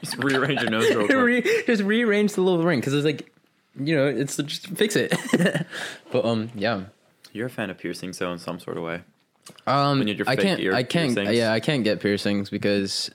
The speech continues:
Speaker 2: let's say I would have played at, like, a, you know, someone younger. You don't really see kids in high schools with piercings, stuff
Speaker 1: Mm-hmm.
Speaker 2: like that. And so I can't really get piercings or tattoos, but I'm gonna get a tattoo soon.
Speaker 1: What kind of tattoo?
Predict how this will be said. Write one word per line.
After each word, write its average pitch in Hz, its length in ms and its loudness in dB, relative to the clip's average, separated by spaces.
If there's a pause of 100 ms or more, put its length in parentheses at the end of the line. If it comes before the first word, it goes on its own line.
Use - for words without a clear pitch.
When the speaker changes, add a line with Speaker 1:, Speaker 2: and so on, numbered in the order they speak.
(100)
Speaker 2:
let's 104 220 -2
say 101 180 2
I 98 140 0
would 98 180 -2
have 92 100 -4 (340)
played 95 220 -4
at, 90 80 -4
like, 90 160 -4
a, 87 220 -4 (140)
you - 80 -12
know, 71 220 -8 (180)
someone 101 320 -2
younger. 101 400 -2 (360)
You 110 80 0
don't 104 120 0
really 95 160 -2
see 92 260 -4 (240)
kids - 180 -4
in 95 80 -6
high 92 120 -4
schools 90 240 -8
with 90 160 -14
piercings, - 560 -8
stuff 110 180 -8
Speaker 1:
Mm-hmm. 98 140 -6
Speaker 2:
like 92 180 -2
that. - 120 -18 (460)
And 92 160 -4
so 98 140 -2
I 95 120 -2
can't 92 200 -6
really 90 160 -4
get 87 140 -6
piercings 87 340 -6
or 92 80 -4
tattoos, 87 460 -6 (120)
but - 160 -16
I'm - 140 -18
gonna - 200 -18
get - 140 -14
a - 60 -16
tattoo - 380 -14
soon. - 200 -8 (320)
Speaker 1:
What 117 180 -2
kind 127 140 -2
of 123 60 -2
tattoo? 123 300 0